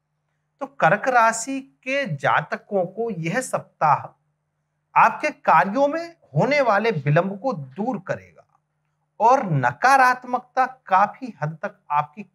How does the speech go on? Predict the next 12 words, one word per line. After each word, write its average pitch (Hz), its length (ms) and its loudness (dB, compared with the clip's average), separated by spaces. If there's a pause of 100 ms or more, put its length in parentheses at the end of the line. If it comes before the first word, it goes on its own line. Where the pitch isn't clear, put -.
(120)
कम 147 160 0
होगी, - 480 -12 (600)
पॉजिटिविटी 214 600 -4
बढ़ेगी। 131 580 -8 (800)
धीरे 214 320 0
धीरे 262 640 -2
आपके 190 400 2
कार्य 208 380 2
सकारात्मक 170 920 0
दिशा 120 280 -6
में 143 200 -6
बढ़ेंगे। - 420 -16